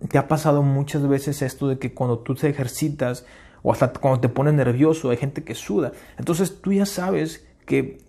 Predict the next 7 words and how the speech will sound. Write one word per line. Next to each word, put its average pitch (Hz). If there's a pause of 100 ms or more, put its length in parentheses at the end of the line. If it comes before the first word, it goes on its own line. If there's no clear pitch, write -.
el 135
sudar 139 (140)
va 139
a -
ser 151
el 156
producto 131